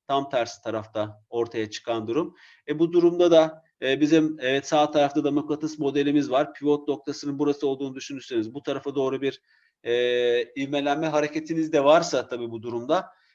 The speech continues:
e, dönme hatası ile birlikte ivmelenme hatası buradaki hata değerini daha da artıracaktır. E, onlar birbirlerinden ayrı hatalardır. Biri varsa biri yok diye bir şey yok.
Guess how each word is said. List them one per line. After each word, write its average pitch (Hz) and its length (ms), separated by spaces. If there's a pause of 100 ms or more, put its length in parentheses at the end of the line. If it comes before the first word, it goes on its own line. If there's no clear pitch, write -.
(100)
e, 120 280
dönme 147 280
hatası 160 460
ile 160 160
birlikte 170 360
ivmelenme 147 460
hatası 156 580
buradaki 151 340
hata 156 320
değerini 175 260
daha 139 220
da 139 100
artıracaktır. 104 760 (340)
E, 113 260
onlar 135 440
birbirlerinden 139 480
ayrı 131 280
hatalardır. 113 680
Biri 123 160
varsa 127 340
biri 127 140
yok 127 260
diye 131 180
bir 135 40
şey 135 200
yok. 135 240